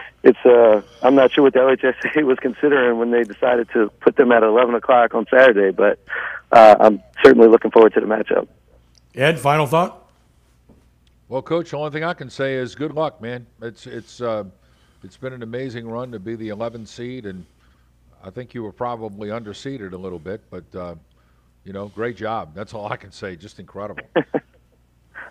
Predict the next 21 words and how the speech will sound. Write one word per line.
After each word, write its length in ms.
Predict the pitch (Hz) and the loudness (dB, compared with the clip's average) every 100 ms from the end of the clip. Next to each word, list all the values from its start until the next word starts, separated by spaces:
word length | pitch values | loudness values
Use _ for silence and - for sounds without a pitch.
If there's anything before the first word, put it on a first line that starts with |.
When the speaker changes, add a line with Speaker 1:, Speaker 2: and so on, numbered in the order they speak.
| _ _ _ _ _ _ _ | _ _ _ _ _ _ _
Speaker 1:
Well, 200 | 143 147 | 8 10
I 20 | |
appreciate 520 | 160 175 170 160 160 165 | 10 8 6 8 6 6
it. 120 | 156 | 6
We're 160 | 147 | 6
looking 240 | 147 156 143 | 4 2 0
forward 380 | 160 156 151 151 | 2 2 2 2
to, 300 | 147 131 120 _ _ | 0 0 -4 _ _
you 80 | 143 | 0
know, 200 | 131 127 | 4 2
to 260 | 127 131 117 | 2 2 2
hopefully 360 | 110 131 131 131 | 0 -2 0 2
adding 200 | 131 131 | 2 0
another 220 | 131 127 | -2 -2
memory 300 | 131 131 127 | -2 -4 -4
tonight. 460 | 127 127 127 131 | 0 4 6 4
And 240 | 120 120 120 | 0 -4 -2
like 180 | 127 127 | 0 0
you 120 | 131 | 0
said, 260 | - 127 117 | 0 2 2
the 140 | 120 | 0